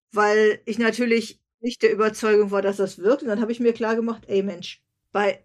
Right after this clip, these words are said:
zwei Kindern hat das Zeug bestimmt vierzig Mal gewirkt. Warum soll das bei deinem Kleinsten nicht wirken, zumal der noch nicht mal versteht, was da passiert? Also es gibt keinen Grund, warum das bei deinem Kleinsten nicht wirken sollte.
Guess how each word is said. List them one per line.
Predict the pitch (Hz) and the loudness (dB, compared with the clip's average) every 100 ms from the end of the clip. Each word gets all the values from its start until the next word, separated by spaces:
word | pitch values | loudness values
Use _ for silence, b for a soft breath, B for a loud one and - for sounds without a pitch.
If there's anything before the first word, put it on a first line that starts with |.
| - | -18
zwei | - 247 392 | -4 -2 0
Kindern | 262 214 156 175 294 - _ _ | 0 -2 -2 -4 -6 -8 _ _
hat | - 220 | -14 -8
das | 220 220 | -8 -8
Zeug | - 233 233 | -6 -6 -6
bestimmt | 226 - 330 415 | -10 -8 -8 -8
vierzig | - 320 - 277 | -8 -10 -10 -6
Mal | 220 202 202 | -2 0 0
gewirkt. | 185 - - - - _ _ _ | -2 -6 -14 -20 -20 _ _ _
Warum | 233 302 370 370 | 2 2 2 0
soll | 214 240 233 | 2 2 2
das | 190 - | 0 -4
bei | - 208 | -2 -2
deinem | 202 196 214 202 | 0 -4 -2 -6
Kleinsten | - 233 359 440 - - 240 311 - | -6 -6 -6 -8 -12 -6 -6 -6 -6
nicht | 208 392 - - | 0 0 -2 -6
wirken, | 208 233 226 415 554 _ _ _ _ | -2 0 -2 -8 -12 _ _ _ _
zumal | - 226 233 | -2 0 2
der | 294 277 | 0 0
noch | |
nicht | 285 302 | -2 -4
mal | 285 | -4
versteht, | 254 - 247 - | -6 -4 -6 -4
was | 233 | -6
da | 202 | -6
passiert? | 208 208 196 - - _ _ _ - | -6 -6 -4 -6 -8 _ _ _ -2
Also | 214 220 214 | 2 4 2
es | 208 - | -2 -2
gibt | 214 - | -2 -2
keinen | - 285 381 415 | -2 0 0 -2
Grund, | 294 320 392 | -2 -2 -2
warum | 247 233 240 | -2 0 0
das | 262 - | 0 0
bei | 311 277 | 0 2
deinem | 269 277 | 2 -2
Kleinsten | - 233 294 - 262 254 | -2 0 0 -6 -6 -4
nicht | 247 - | -6 -4
wirken | 233 269 233 | -2 0 -2
sollte. | 165 160 - | -4 -8 -12